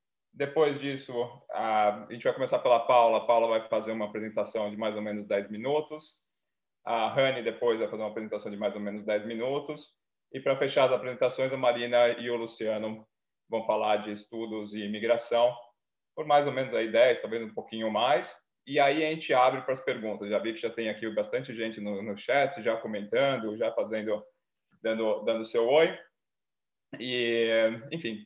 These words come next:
perguntas, coloca no chat e a gente vai fazer o máximo pra responder todas elas. Se faltar alguma coisa, vocês vão ter nosso contato, a gente vai trocando figurinha no decorrer da semana. É,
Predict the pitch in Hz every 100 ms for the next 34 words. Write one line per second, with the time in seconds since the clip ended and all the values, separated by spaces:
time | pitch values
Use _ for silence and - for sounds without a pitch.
0 | _ 127 117 135 143 135 139 131 131 127
1 | - 120 123 131 - - _ _ _ _
2 | _ 117 123 117 120 127 120 120 120 123
3 | 120 127 113 120 - 113 107 117 120 139
4 | 160 151 143 135 113 113 117 107 104 113
5 | 117 113 120 135 - _ _ _ 110 113
6 | 113 113 107 - 104 113 117 104 110 104
7 | 104 104 104 107 - _ _ - 110 117
8 | 113 113 110 110 107 104 104 104 104 _
9 | _ _ - 113 113 120 110 113 113 110
10 | 113 127 113 104 113 - _ _ _ _
11 | _ _ _ _ _ - 135 131 127 127
12 | 127